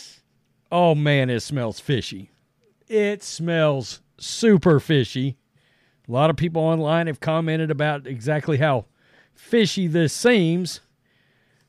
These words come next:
but Jackson Mahomes' felony charges have been dropped. Wait, what?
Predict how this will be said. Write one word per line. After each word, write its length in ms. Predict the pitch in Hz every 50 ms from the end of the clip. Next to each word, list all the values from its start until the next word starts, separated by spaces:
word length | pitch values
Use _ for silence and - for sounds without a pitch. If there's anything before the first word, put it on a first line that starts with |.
| _ -
but 480 | 123 135 180 185 185 185 - - - - _ _ _ _ _ _ _ -
Jackson 640 | 131 104 - 180 214 247 254 - - 285 269 233
Mahomes' 680 | 220 214 180 151 151 190 220 226 214 180 185 208 170 -
felony 520 | - - 220 202 208 214 202 190 190 190
charges 500 | 156 - - 190 180 180 151 156 143 113
have 160 | 101 151 123 117
been 160 | 127 120 117
dropped. 460 | 113 120 120 110 90 87 - - - _ _ _ _ _ _ _ _ _ _ _ _ _ _ _ _ _ _ _ _ _ _
Wait, 260 | - 120 117 107 - _ _ _ -
what? 280 | 101 117 147 196 220